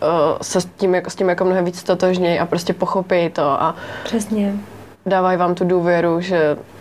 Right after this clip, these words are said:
Speaker 2: Jo, to není žádný takový ten obří projekt, víš, kdy tam je mraky
Speaker 1: Hmm.
Speaker 2: lidí a,
Speaker 1: Hmm.
Speaker 2: a,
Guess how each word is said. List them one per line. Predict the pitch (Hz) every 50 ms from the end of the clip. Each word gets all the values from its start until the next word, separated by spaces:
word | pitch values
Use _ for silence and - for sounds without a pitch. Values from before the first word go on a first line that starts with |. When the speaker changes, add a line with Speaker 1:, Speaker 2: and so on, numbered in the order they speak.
| - - - - - - - - - - -
Speaker 2:
Jo, | 254 247
to | 262
není | 240 240 240 262 269
žádný | 240 220 208 202 208 208
takový | 208 208 - 208
ten | 208 220 214 214
obří | 214 196 214 208 214
projekt, | 202 - 208 208 208 214 208
víš, | 220 226 214
kdy | 208 220
tam | 208 214 214 214
je | 214
mraky | 214 214 214 214 208 208
Speaker 1:
Hmm. | 214 220
Speaker 2:
lidí | 214 196 202 208 214
a, | -
Speaker 1:
Hmm. | 226 220 220 - - - -
Speaker 2:
a, | -